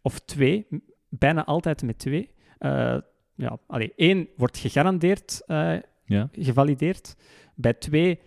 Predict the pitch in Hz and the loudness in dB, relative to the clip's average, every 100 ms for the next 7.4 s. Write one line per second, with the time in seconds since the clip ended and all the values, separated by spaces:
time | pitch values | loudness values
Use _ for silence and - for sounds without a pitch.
0 | _ _ _ 127 117 151 170 - 165 160 | _ _ _ -4 0 2 2 0 0 0
1 | - 120 131 156 151 - 139 127 123 113 | -2 0 2 2 0 -2 0 2 2 0
2 | - 156 156 - 139 147 131 123 123 120 | 0 0 0 2 2 2 -2 -2 -2 0
3 | 156 - - - 123 120 113 - - 117 | -4 -8 -16 -14 -10 -8 -10 -12 -12 -10
4 | - 135 - 139 127 120 113 - 131 170 | -6 -6 -4 -4 -4 -6 -10 -10 -8 -10
5 | _ - 92 87 110 139 143 147 139 170 | _ -4 -2 0 2 6 6 6 4 2
6 | 190 175 139 127 135 143 147 127 127 107 | 4 4 4 2 0 0 0 2 0 -2
7 | - 123 107 | -4 -4 -4